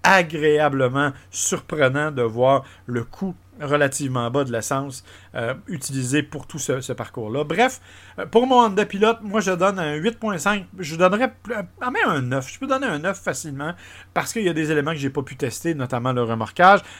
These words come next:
mais, euh, c'est minimum un neuf, je vous le dis, c'est un excellent véhicule. Pour la Virginie, écoutez, c'est un coup de cœur, littéralement, euh, parce que le gourmand en moi c'est, a été comblé,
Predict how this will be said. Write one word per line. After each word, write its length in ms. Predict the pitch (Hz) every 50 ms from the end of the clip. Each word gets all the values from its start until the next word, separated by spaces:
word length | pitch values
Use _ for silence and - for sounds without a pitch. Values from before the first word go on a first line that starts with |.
| - -
mais, 300 | 135 143 156 165 151 135
euh, 40 | 117
c'est 180 | - - 160 147
minimum 460 | 147 165 170 165 160 151 156 156 135
un 160 | 120 117 123
neuf, 240 | 135 139 - - -
je 140 | 139 127 127
vous 140 | 117 110 120
le 60 | 113
dis, 220 | 113 131 170 175 - - -
c'est 140 | - - 151
un 100 | 127 135
excellent 400 | 165 165 - - 156 143 147 139
véhicule. 360 | 117 110 104 - 165 175 156 - - - - - _
Pour 120 | - 294
la 100 | 277 247
Virginie, 400 | 214 214 190 165 165 175 175 214
écoutez, 240 | 202 - - 202 190
c'est 120 | 165 170 170
un 100 | 170 160
coup 120 | - -
de 60 | -
cœur, 200 | - 165 147 156 -
littéralement, 600 | 165 175 175 202 196 170 160 139 131 127 131 151 170 - - - - - -
euh, 260 | 120 120 120 123 123 123 131 - - _ - 135 -
parce 200 | 170 156 - -
que 120 | - - 196
le 200 | 190 170 147 147
gourmand 540 | 143 165 180 156 165 165 202 202 185 165 147
en 60 | 143
moi 320 | 147 151 160 160 165 160
c'est, 240 | 135 - 147 135 - - - - - -
a 100 | 131 131
été 240 | 131 131 147 151 143
comblé, 540 | - 147 135 135 131 147 165 180 208 202